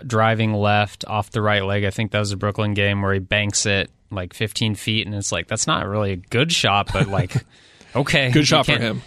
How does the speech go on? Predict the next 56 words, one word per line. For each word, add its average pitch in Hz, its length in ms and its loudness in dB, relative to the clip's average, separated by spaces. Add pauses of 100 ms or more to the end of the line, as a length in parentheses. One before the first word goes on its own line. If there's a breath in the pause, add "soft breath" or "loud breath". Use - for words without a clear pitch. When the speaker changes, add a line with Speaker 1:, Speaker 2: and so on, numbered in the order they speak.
Speaker 1:
you 127 100 2
can't, 123 340 0
you 117 140 0
can't 123 240 0
tell 131 160 0
him 117 100 2
to 110 80 0
not 110 240 2
Speaker 2:
He 170 120 4
Speaker 1:
shoot 131 60 0
Speaker 2:
can 170 100 4
Speaker 1:
those. 135 120 2
Speaker 2:
get 135 160 2
better 107 240 2
shots, 92 380 -2
is, 113 80 -2
Speaker 1:
Yeah. 113 180 4
Speaker 2:
is 120 120 2
I 120 80 4
think 160 180 0
what 135 100 4
I'm 113 80 0
Speaker 1:
Right, 110 160 4
Speaker 2:
saying. 107 100 2
Speaker 1:
right, 131 140 4
Speaker 2:
He - 80 2
can 175 100 4
Speaker 1:
yeah. 160 80 4
Speaker 2:
get 131 60 0
much 135 280 2
better 131 220 4
shots 117 360 2
than 120 100 2
he 117 120 4
has 113 240 2
the 131 80 -2
past 135 320 2
week, 135 220 2
and 113 100 2
he's 113 160 4
still, 110 420 2
whatever, 107 400 0
shot - 340 0
fifty 110 300 0
percent, 107 580 -4
fifty-five, 104 640 0
whatever 104 220 0
it 113 40 2
was. 117 60 2
Speaker 1:
Fifty-three 90 120 -2
percent 107 380 0
over 101 120 -2
the 101 120 -8
last 92 300 0
four. 95 580 -2
Speaker 2:
Okay, - 80 -6